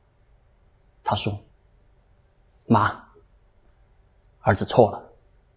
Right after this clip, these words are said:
儿子没有把自己的孩子管教好，我没有做出好的榜样，我没有在家里当好这个头啊，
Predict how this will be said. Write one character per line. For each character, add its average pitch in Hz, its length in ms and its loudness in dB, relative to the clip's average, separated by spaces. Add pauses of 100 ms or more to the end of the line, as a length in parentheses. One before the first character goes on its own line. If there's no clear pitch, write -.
(680)
儿 185 100 10
子 175 140 8
没 151 100 10
有 233 80 10
把 143 140 4
自 202 100 8
己 135 80 6
的 107 80 8
孩 - 220 2
子 151 120 2
管 98 240 -2
教 151 140 4
好， - 460 -8 (1000)
我 143 120 8
没 147 160 12
有 180 120 12
做 156 200 8
出 160 120 4
好 113 180 4
的 117 100 6
榜 101 280 4
样， 107 260 -2 (720)
我 175 100 12
没 190 120 12
有 240 80 12
在 196 120 12
家 - 180 8
里 139 100 8
当 - 240 6
好 - 140 6
这 131 80 6
个 123 80 6
头 104 220 4
啊， 107 160 2